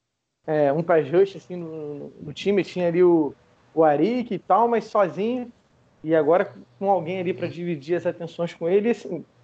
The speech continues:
você tem aí o Devin McCourty, tem o Shaquille Barrett jogando bem também lá, em, lá no, no Tampa. Você tem o Blake Martinez lá no, no Packers ali, que é o líder de, da liga em tackles e tal. Mas, cara, ninguém causando o impacto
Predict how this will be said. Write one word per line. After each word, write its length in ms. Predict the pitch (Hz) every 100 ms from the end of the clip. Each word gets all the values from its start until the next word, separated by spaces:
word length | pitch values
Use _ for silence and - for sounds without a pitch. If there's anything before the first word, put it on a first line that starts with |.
| _
você 140 | -
tem 140 | - 202
aí 100 | 196
o 40 |
Devin 200 | 175 180
McCourty, 500 | 160 175 - 214 214
tem 140 | 190 180
o 60 |
Shaquille 340 | 180 165 - 160
Barrett 540 | 139 175 208 190 -
jogando 340 | 151 156 165 143
bem 220 | 151 170
também 300 | 160 156 156
lá, 140 | 151
em, 200 | 151 139 131 _ _ _ _ _ _ _ _
lá 200 | 143 147
no, 420 | 151 147 135 127
no 120 | 135 143
Tampa. 500 | - 190 233 220 196
Você 260 | 175 -
tem 280 | 165 185 180
o 40 | 175
Blake 260 | 165 180
Martinez 500 | 180 156 - 180 165
lá 220 | 156 170 160
no, 280 | 156 139
no 140 | 143 151
Packers 400 | - 180 180 160
ali, 340 | 165 165 170 - _ _ _
que 80 | -
é 40 |
o 40 | 165
líder 260 | 165 175
de, 260 | 160 165 151
da 160 | 147 156
liga 200 | 170 156
em 80 |
tackles 400 | 139 165 196 202
e 40 | 170
tal. 200 | - 208
Mas, 180 | 220 220
cara, 200 | 226 185
ninguém 340 | 190 185 208
causando 480 | 233 233 180 196 226
o 40 |
impacto 640 | 214 - 165 196 - 240